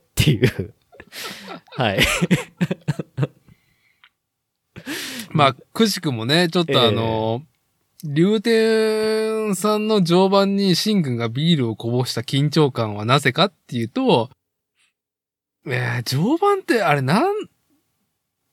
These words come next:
Speaker 2: うん、寸法交差って、あの、テーブルの平面度って千分台なのかな、常磐って。
Speaker 1: そうですね。あれはあの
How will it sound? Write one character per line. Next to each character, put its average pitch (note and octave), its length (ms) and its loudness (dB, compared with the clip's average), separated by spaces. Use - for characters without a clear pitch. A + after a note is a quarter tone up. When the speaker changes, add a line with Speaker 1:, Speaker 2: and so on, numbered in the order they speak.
Speaker 2:
う F3 100 0
ん、 C3+ 220 0
寸 D4+ 420 -2
法 G4+ 220 2
交 G#4 200 2
差 F3 160 4
っ C3 40 -6
て、 A#2 460 2
あ A#2+ 100 -4
の、 C#3 240 -2
テ A3 300 2
ー - 20 0
ブ A#3+ 80 -2
ル A#3+ 80 0
の A#3+ 120 4
平 A#3 260 2
面 A#3 200 4
度 C#3 120 2
っ A#2 40 -8
て A#2+ 340 -2
千 B3+ 300 2
分 G#4+ 280 0
台 C#3+ 200 4
な A2 120 -4
の G#2 100 -8
か G#2+ 100 -6
な、 D#3 140 4
常 B2 220 2
磐 A2+ 260 0
っ - 20 -10
て。 G#2+ 300 -4
Speaker 1:
そ A#3 440 0
う F3+ 40 2
で D3+ 80 2
す C3 100 -6
ね。 D#3 240 0
あ E3+ 120 2
れ G#3 80 4
は A#3 140 4
あ G3 60 4
の F3 840 0